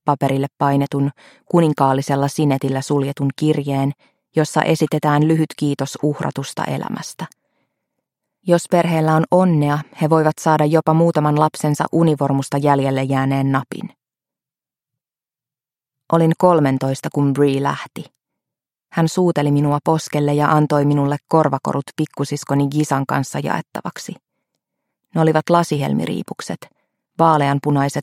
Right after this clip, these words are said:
kuin auringonlasku. Lävistimme omat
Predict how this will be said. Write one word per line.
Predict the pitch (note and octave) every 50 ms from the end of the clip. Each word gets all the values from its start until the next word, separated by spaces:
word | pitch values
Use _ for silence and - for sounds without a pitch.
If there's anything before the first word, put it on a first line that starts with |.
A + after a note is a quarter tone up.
| - -
kuin | - D3 C#3+ - -
auringonlasku. | D#3 D3+ C#3 C#3 C#3 - - - - - - - E3+ - - - - F3+ E3+ - _ _ _ _ _ _ _ _ _ _ _ _ _ _ _ _ _ _ _ _
Lävistimme | - F3+ F3+ E3+ E3 D#3 - - - C#3+ C#3 C#3 C#3
omat | C3+ C#3 C#3